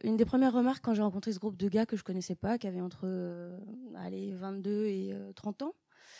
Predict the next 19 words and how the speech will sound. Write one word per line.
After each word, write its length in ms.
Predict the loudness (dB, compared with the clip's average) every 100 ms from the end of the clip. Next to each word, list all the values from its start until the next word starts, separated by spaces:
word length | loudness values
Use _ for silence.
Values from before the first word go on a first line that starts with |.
| -20 -20 -20 _ -4
euh, 340 | -2 0 -2
c'était, « 240 | -4 -6 2
Oh, 60 | 4
c'est 160 | 4
génial, 340 | 2 4 4 4
on 60 |
voit 120 | 2 0
jamais 200 | -2 -4
de 60 |
filles, 200 | -4 -4
c'est 140 | -4 -6
super, 520 | -6 -4 2 4 4
euh, 120 | 2
c'est 140 | 0
super 260 | -4 -2 -2
que 40 |
tu 80 | -2
sois 140 | -2 -2
venue. » 220 | -2